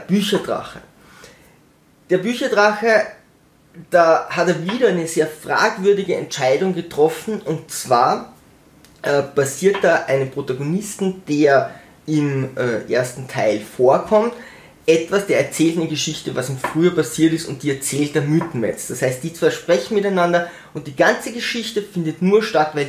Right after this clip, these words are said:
die zwei miteinander sprechen. Das ist einfach eine, eine, eine schlechte Idee für einen Autor. Der Autor ist dafür da, mir das zu erzählen. Das tut er im ersten Buch.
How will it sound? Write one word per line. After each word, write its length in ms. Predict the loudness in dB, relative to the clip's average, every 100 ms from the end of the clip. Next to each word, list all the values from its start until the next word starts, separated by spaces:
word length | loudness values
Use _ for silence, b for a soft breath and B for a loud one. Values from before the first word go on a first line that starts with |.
| -6
die 140 | -14
zwei 240 | -2 2
miteinander 480 | 2 0 -2 -4 -6
sprechen. 560 | -8 -8 -8 -8 -10 -14 -14 -20 B B B B B B B _ _ _ -2
Das 180 | 0 2
ist 100 | 0
einfach 300 | 0 0 2
eine, 260 | 2 2 0
eine, 180 | -4 -2
eine 200 | -2 -2
schlechte 800 | -2 -2 -2 4 4 4 0 -8
Idee 480 | -8 -8 -6 -2 -2
für 140 | -4
einen 40 | -4
Autor. 320 | 0 0 0
Der 160 | -2 2
Autor 320 | 2 4 2
ist 140 | 2
dafür 240 | 0 0 -4
da, 200 | 0 0
mir 140 | 0
das 180 | -2 -6
zu 100 | -4
erzählen. 460 | -6 0 0 0 -6
Das 160 | -12
tut 180 | -10 -6
er 80 | -4
im 180 | -6 0
ersten 380 | 0 0 -8
Buch. 240 | -8 -8